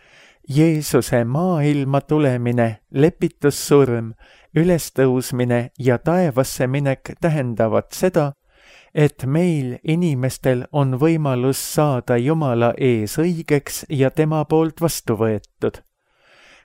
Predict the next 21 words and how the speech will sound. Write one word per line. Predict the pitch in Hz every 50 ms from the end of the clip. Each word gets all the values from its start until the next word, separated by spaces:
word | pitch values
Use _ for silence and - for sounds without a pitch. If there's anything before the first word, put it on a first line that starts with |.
| _ _ -
Kuna | 151 151 147 143 127 123
Jeesus | 127 127 151 175 175 151 139 - - 139 - - -
kandis | - 143 139 139 135 123 110 131 127 - - -
sinu | 165 165 165 156 139 127
ja | 120 117 113 110
minu | 117 151 165 160 139 117 107
patud, | - - 175 - - - 165 156 151 - - - -
siis | - - 180 175 165 - -
ei | 127 120 127 156
ole | 175 180 165 147 143
need | 143 143 143 139 -
enam | 147 151 147 139 120 113 110
takistuseks | - 160 170 - - 156 - - - 139 135 - 143 135 - - - -
teel | 160 147 151 147 143 143 147 -
Isa | 170 160 - 139 120 107
juurde. | 107 107 110 107 107 107 107 107 101 - - 110 101 - _ _ _ _ _ _ _ _ _ _ _ _ _ _ _ - - - - _ _ -
Aga | 147 147 147 - 131 123 117
see | - - 156 156 160 156 151
pole | - 156 151 156 156 156 156
veel | 170 170 170 170
kõik. | - 190 170 123 107 - _ - -